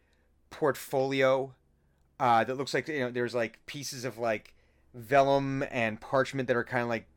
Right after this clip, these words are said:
falling out of it, and she's, like, holding on to it, and she's, like, looking around, like, a, a combination of anxious and nervous, and she's looking around, and she sees you.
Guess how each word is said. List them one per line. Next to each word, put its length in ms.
falling 520
out 200
of 80
it, 160
and 100
she's, 160
like, 120
holding 340
on 180
to 180
it, 120
and 140
she's, 160
like, 100
looking 320
around, 460
like, 220
a, 160
a 100
combination 480
of 180
anxious 580
and 200
nervous, 480
and 120
she's 100
looking 140
around, 160
and 240
she 120
sees 460
you. 400